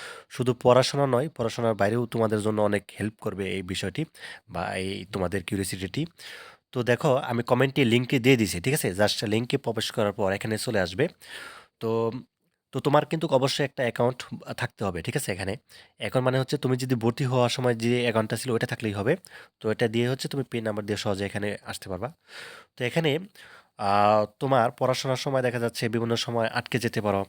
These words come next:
এটা শুধু পড়াশোনা বা পড়াশোনার বাইরেও থাকতে পারে, যে কোনো ধরনের প্রশ্ন। এখানে তোমাদের বাংলা, ইংরেজি, সাধারণ জ্ঞান, যে কোনো ধরনের প্রশ্ন থাকতে পারে, ঠিক আছে? তো তুমি তাকে প্রশ্ন করতে পারো।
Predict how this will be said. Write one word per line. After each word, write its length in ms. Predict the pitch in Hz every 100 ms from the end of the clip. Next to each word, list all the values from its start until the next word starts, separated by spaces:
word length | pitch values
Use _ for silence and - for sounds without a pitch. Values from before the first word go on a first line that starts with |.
| _ - _ _
এটা 120 | 131 135
শুধু 200 | 143 139
পড়াশোনা 520 | - 131 - 143 139
বা 200 | 117 110 -
পড়াশোনার 340 | - 123 143 123
বাইরেও 240 | 110 120
থাকতে 260 | 123 120 110
পারে, 200 | 107 98
যে 120 | 95
কোনো 160 | 147 135
ধরনের 280 | 123 117 110
প্রশ্ন। 260 | 104 - 101 - - - -
এখানে 160 | 104 104
তোমাদের 340 | 107 104 107
বাংলা, 300 | 95 104 104
ইংরেজি, 400 | 104 101 98 101
সাধারণ 340 | 98 104 101 98
জ্ঞান, 180 | 95 104
যে 120 | 190
কোনো 140 | 180 139
ধরনের 260 | 127 120
প্রশ্ন 200 | 117 110 107
থাকতে 220 | 104 87
পারে, 140 | 85 82
ঠিক 120 | 139
আছে? 180 | 156 104 - _ - - - - - _ _
তো 80 | 127
তুমি 220 | 139 147
তাকে 240 | 143 127
প্রশ্ন 300 | 135 135 -
করতে 220 | 151 143 131
পারো। 240 | 104